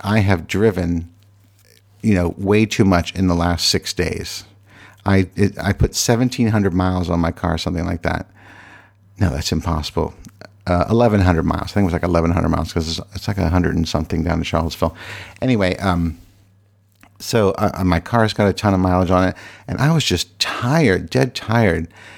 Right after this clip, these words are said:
And I just said, "I've just, I've got to do a podcast today." So, 'cause I,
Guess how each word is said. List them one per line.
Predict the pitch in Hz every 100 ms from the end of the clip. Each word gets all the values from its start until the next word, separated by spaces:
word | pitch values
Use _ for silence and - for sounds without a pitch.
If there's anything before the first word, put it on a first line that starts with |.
| - - -
And | 107
I | 101
just | 92 104 -
said, | 104
"I've | 113
just, | 101 - -
I've | 98 -
got | 92 101
to | -
do | 92
a |
podcast | - 127 170 - 87 -
today." | - 85 85
So, | - 92
'cause | 92
I, | 95 101